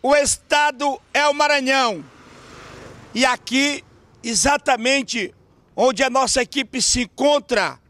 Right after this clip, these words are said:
um jovem de apenas dezessete anos,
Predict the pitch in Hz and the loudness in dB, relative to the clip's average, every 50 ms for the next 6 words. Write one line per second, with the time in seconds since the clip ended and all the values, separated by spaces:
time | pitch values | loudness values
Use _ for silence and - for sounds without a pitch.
0 | _ _ _ _ _ _ _ _ _ - 226 277 277 240 190 - 262 285 302 302 | _ _ _ _ _ _ _ _ _ 0 2 2 2 2 2 2 2 2 4 2
1 | 294 220 175 254 247 220 170 139 - _ _ _ _ _ _ _ _ _ _ _ | 2 0 0 -2 -2 -2 -4 -10 -14 _ _ _ _ _ _ _ _ _ _ _
2 | 147 - 294 269 269 _ _ - 285 294 285 285 277 233 - 190 226 285 269 196 | -2 0 0 0 0 _ _ 0 0 2 2 2 0 -2 -2 0 2 2 2 2
3 | 262 247 - - - 285 285 277 - - 269 277 294 302 285 262 254 240 214 - | 0 0 0 0 0 0 0 0 0 2 2 4 4 2 2 0 -2 -2 -2 -4
4 | - - | -4 -6